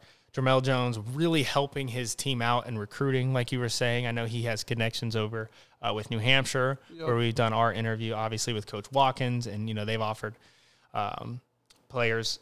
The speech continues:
Speaker 1: at Lyman, and it's just really good to see. It's really refreshing to see a team come out and make a, make a splash like this.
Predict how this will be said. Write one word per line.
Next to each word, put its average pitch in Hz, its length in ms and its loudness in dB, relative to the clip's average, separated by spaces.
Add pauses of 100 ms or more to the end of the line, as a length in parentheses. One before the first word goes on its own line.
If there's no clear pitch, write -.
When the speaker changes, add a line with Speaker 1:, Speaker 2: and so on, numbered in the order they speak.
Speaker 1:
at 113 160 -6
Lyman, 127 540 2
and 104 460 -4 (160)
it's - 180 0
just 180 160 0
really 143 300 4
good 127 180 2
to 113 80 -4
see. 127 220 2
It's 120 100 -4
really 180 160 2
refreshing 127 480 0
to 113 60 -2
see 117 260 -2
a 110 80 -4
team 113 320 -2
come 113 240 -2
out 104 340 -4 (400)
and 113 140 0
make 110 220 0
a, 104 360 -4 (480)
make 127 160 -6
a 131 40 -4
splash 131 400 -2
like 85 180 -14
this. - 260 -10